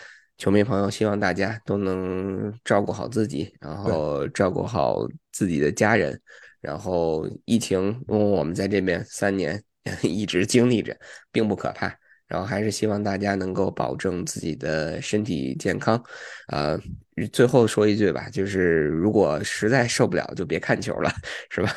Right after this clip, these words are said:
Speaker 1: 或者说最后三场就别看了，别给自己找这个不痛快。
Speaker 2: 对，其实身-，身体是最重要的，心情也是，心情更重要。呃，疫情本身，其实我们这，这三年亚秋，咱们都，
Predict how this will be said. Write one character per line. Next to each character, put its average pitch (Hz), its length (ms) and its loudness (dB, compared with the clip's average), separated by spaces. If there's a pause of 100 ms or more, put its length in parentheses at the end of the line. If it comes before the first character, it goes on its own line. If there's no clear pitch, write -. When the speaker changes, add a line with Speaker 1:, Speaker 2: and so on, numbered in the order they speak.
Speaker 1:
或 120 120 6
者 113 100 4
说 127 120 6 (360)
最 135 120 6
后 127 120 8
三 151 240 4
场 156 180 2
就 104 100 0
别 107 160 4
看 127 240 2
了， 117 100 -8
别 120 160 -4
给 113 140 0
自 113 160 -4
己 113 140 0
找 - 220 -2
这 104 100 2
个 98 80 0
不 98 100 0
痛 123 220 0
快。 - 140 -8 (540)
Speaker 2:
对， 120 260 2
其 - 180 2
实 151 160 6
身-， 170 300 2
身 185 260 2
体 90 200 -4
是 101 320 -6
最 113 140 -4
重 98 200 -4
要 87 180 -4
的， 90 180 -16
心 170 260 -2
情 95 180 -6
也 85 120 -8
是， 82 300 -12 (300)
心 160 140 2
情 135 140 0
更 127 220 -2
重 113 140 -2
要。 113 120 -2 (580)
呃， 101 220 -6
疫 147 140 -2
情 139 180 0
本 95 160 -2
身， 120 220 0
其 120 140 -2
实 123 80 2
我 101 180 0
们 101 300 -4
这， 117 160 -2 (240)
这 117 120 -4
三 110 160 -2
年 107 140 -2
亚 95 100 -4
秋， 101 200 -6
咱 98 160 -4
们 104 100 -4
都， 107 340 2